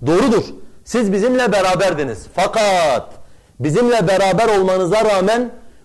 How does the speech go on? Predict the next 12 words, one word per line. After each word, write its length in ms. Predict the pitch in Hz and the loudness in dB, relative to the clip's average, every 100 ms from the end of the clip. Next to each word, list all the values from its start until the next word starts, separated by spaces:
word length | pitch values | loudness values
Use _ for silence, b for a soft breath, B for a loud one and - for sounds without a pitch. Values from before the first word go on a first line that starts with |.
| B | B
"وَلَكِنَّكُمْ 1040 | 143 175 175 175 233 254 233 214 202 180 | 0 2 2 0 0 0 0 0 -2 -4
فَتَنْتُمْ 760 | - 262 - 233 214 208 190 165 | -2 -2 0 -2 0 -2 -2 -4
أَنْفُسَكُمْ." 500 | - 202 170 - 98 78 b b b b | -4 -2 -2 -4 -8 -10 b b b b
Nefislerinizi 840 | 143 165 180 - 180 185 185 233 | -6 -4 -6 -4 -2 -2 -2 -2
fitneye 420 | 190 - 175 196 | -4 -6 -2 -2
düşürdünüz. 580 | 165 156 120 104 90 - - b b b | -4 -6 -8 -8 -12 -20 -20 b b b
Selef 420 | - 151 196 220 | -6 -2 0 -2
bunu 180 | 196 214 | -2 -2
tefsir 320 | 208 185 214 | -2 -2 0
ederken 480 | 202 202 202 208 190 | 0 2 0 -2 -4
diyor 200 | 226 269 | -2 -4
ki, 300 | 214 208 202 | -2 -4 -4